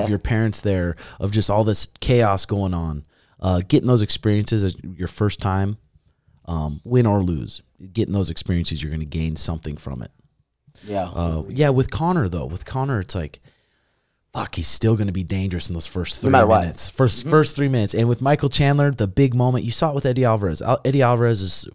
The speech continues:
Speaker 1: like, sh-, more sharp of a boxer than Michael Chandler, but Michael Chandler's so explosive, and he's got that threat of a takedown, which changes a lot.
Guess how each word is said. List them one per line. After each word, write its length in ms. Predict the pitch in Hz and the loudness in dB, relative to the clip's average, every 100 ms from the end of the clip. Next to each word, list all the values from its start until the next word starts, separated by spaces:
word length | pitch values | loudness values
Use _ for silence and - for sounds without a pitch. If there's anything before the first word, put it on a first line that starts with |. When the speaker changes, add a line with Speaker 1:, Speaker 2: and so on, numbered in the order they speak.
| - | -14
Speaker 1:
like, 160 | 85 - - _ _ _ _ | -14 -14 -20 _ _ _ _
sh-, 140 | - - | -8 -4
more 300 | 143 147 202 | 2 6 6
sharp 360 | 196 160 139 127 | 6 6 6 6
of 120 | 107 | 2
a 40 | 101 | 2
boxer 420 | 101 92 - 92 | 2 2 0 -2
than 140 | 87 | 0
Michael 260 | 87 85 85 | -2 -4 -6
Chandler, 360 | - 85 71 71 | -4 -4 -4 -6
but 140 | 80 | -6
Michael 220 | 127 123 110 | -6 -6 -6
Chandler's 360 | 110 101 87 | -2 -2 -2
so 120 | - | -4
explosive, 840 | 82 - - - 87 87 - 80 90 _ - - - | -4 -4 -6 -2 -2 0 -2 -4 -8 _ -20 -12 -4
and 100 | 95 | -2
he's 100 | 87 | 0
got 160 | 95 | 0
that 160 | 95 - | -2 -6
threat 400 | - 98 95 - | -6 -2 -2 -2
of 120 | 82 | -4
a 60 | 85 | -2
takedown, 520 | 104 90 85 76 76 | 0 -2 -4 -4 -4
which 240 | 80 - | -4 -4
changes 340 | - 98 82 76 | -2 -2 -2 -6
a 60 | |
lot. 380 | 73 67 55 | -6 -8 -10